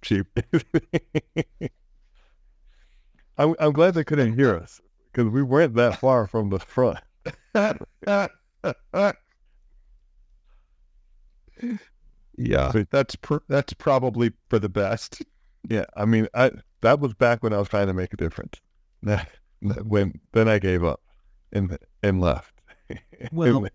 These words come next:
Speaker 3: you know, we, we don't, we don't feel you gave up. We feel you, you observed a no-win situation. It was worse than the Kobayashi Maru, and <laughs> you just said, "Yeah, I gotta go." So it's not, it's not giving up. It's, it's, it's, you know,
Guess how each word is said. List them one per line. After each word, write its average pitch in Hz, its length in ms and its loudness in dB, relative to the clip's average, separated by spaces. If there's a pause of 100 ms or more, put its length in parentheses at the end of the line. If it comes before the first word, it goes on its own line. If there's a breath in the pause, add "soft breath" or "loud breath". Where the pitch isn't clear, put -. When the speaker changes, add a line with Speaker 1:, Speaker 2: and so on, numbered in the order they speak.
Speaker 3:
you 143 220 -2
know, 92 260 -2
we, 151 180 0
we 151 140 0
don't, 156 260 -2
we 135 140 0
don't 143 180 0
feel 113 220 2
you 95 220 -2
gave 90 280 -2
up. 90 280 -4
We 101 160 0
feel 98 260 0
you, 90 300 -2 (380)
you 107 180 2
observed 98 440 2
a 98 40 2
no-win 101 420 2
situation. 92 680 -2
It 90 80 0
was 85 160 -6
worse 123 300 2
than 95 100 -8
the 92 80 -2
Kobayashi 90 600 -2
Maru, 87 380 0 (360)
and 98 260 0
<laughs> - 160 -6
you 151 100 4
just 110 300 0
said, 113 220 0
"Yeah, 104 140 2
I 117 60 -2
gotta 87 200 -2
go." 92 320 -4 (640)
So - 140 -14
it's - 160 -10
not, 110 160 -4 (120)
it's 104 200 -6
not 120 160 -4
giving 92 320 -4
up. - 180 -18
It's, - 400 -14 (140)
it's, - 320 -20
it's, 95 300 -10 (320)
you 165 100 2
know, 220 260 6